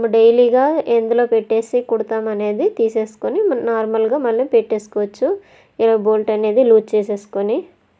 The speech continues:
ఇగోండి మరలా లూజ్ చేశాను కదా, ఇప్పుడు మనకి సెంటర్లో పెట్టేసుకుంటే డైలీగా మనం కుట్టే కుట్లు అనేవి ఈ సెంటర్ నుంచి ఇట్లా కుట్టుకోవచ్చండి. నార్మల్గా మళ్ళీ బోల్ట్ అనేది టైట్ చేసేసి ఉంచేయడమేనండి.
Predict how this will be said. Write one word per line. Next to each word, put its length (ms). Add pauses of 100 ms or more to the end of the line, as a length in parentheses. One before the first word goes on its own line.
(3000)
ఇగోండి 360
మరలా 340
లూజ్ 260
చేశాను 360
కదా, 220 (120)
ఇప్పుడు 280
మనకి 440
సెంటర్లో 480
పెట్టేసుకుంటే 760
డైలీగా 500
మనం 260
కుట్టే 300
కుట్లు 360
అనేవి 380
ఈ 120
సెంటర్ 400
నుంచి 300
ఇట్లా 180
కుట్టుకోవచ్చండి. 840 (200)
నార్మల్గా 520 (560)
మళ్ళీ 260 (220)
బోల్ట్ 280
అనేది 300
టైట్ 300
చేసేసి 440 (1040)
ఉంచేయడమేనండి. 800